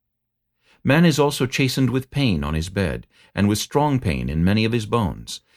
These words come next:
so that his life abhors bread, and his soul succulent food. His flesh wastes away from sight, and his bones stick out,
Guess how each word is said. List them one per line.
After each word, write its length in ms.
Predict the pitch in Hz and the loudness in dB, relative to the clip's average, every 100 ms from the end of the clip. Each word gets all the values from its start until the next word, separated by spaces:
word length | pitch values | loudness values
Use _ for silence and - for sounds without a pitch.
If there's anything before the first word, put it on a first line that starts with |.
| - | -12
so 160 | - | -2
that 140 | 101 101 | 0 0
his 160 | 92 | 0
life 320 | 107 123 82 - | 0 0 -2 -2
abhors 480 | 98 92 117 123 117 | -6 -4 -2 -2 -4
bread, 420 | 120 98 57 - _ _ | -2 -2 -2 -12 _ _
and 100 | 98 | -2
his 140 | 90 90 | 0 0
soul 420 | - 120 73 53 | 0 0 0 -4
succulent 540 | - 92 - 90 90 | -4 -4 -2 -2 -2
food. 400 | - 90 50 - - _ _ _ - | -2 -4 -6 -14 -20 _ _ _ -6
His 180 | 92 | -6
flesh 380 | - 131 127 - | -4 0 0 0
wastes 380 | 95 120 113 - | 0 0 0 -2
away 240 | 117 127 | 0 0
from 220 | 127 123 123 | -2 -2 -2
sight, 380 | 135 104 65 - _ _ | -2 -4 -4 -14 _ _
and 100 | 95 | -4
his 120 | 92 90 | -2 0
bones 440 | 117 120 113 - - | 2 4 2 -2 -8
stick 300 | - 135 139 | -2 -2 0
out, 300 | 120 64 | -2 -2